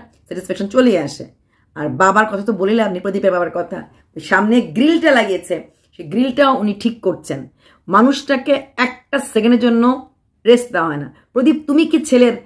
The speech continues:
বুকের কাবারও লাগিয়ে দিতে পারো না? বাবা কাবার লাগাচ্ছে, আবার বলছো স্টিকারটা কোথায়, স্টিকারটা,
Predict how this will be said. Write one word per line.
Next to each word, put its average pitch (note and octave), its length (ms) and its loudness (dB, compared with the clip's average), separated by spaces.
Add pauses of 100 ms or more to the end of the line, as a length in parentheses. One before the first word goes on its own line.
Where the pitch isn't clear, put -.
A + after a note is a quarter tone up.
(260)
বুকের B3 400 0
কাবারও G3 340 2
লাগিয়ে D#4 200 2
দিতে - 120 -4
পারো D#4+ 200 2
না? G#3 120 -4 (540)
বাবা G#3 300 4
কাবার A3+ 320 0
লাগাচ্ছে, G3+ 440 -4
আবার G3 140 0
বলছো B3+ 380 0
স্টিকারটা D4+ 520 -2
কোথায়, G#3 220 0
স্টিকারটা, A#3 580 -2